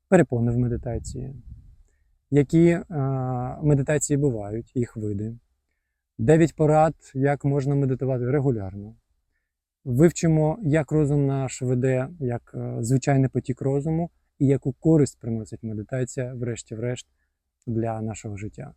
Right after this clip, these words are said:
Ось так коротко я описав свій модуль, і зараз запропоную вам коротеньку тридцятисекундну медитацію, щоб ви зрозуміли, що медитація — це не тільки слова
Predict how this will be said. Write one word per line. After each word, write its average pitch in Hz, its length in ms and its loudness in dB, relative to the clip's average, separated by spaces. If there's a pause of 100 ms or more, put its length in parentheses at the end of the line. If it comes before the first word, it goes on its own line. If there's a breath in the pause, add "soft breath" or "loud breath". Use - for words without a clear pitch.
(1200)
Ось 190 180 2
так 214 200 2
коротко 185 380 0
я 127 120 0
описав 123 380 -8
свій 131 200 0
модуль, 147 440 2
і 131 340 2
зараз 139 260 0
запропоную 131 520 -2
вам 131 280 -4
коротеньку 151 580 -4
тридцятисекундну 117 880 -6
медитацію, 123 720 -4 (720)
щоб 165 240 -2
ви 175 260 2
зрозуміли, 156 540 0
що - 160 -8
медитація — 117 520 -8
це - 140 -12
не 156 140 -8
тільки 123 260 -8
слова 127 520 -6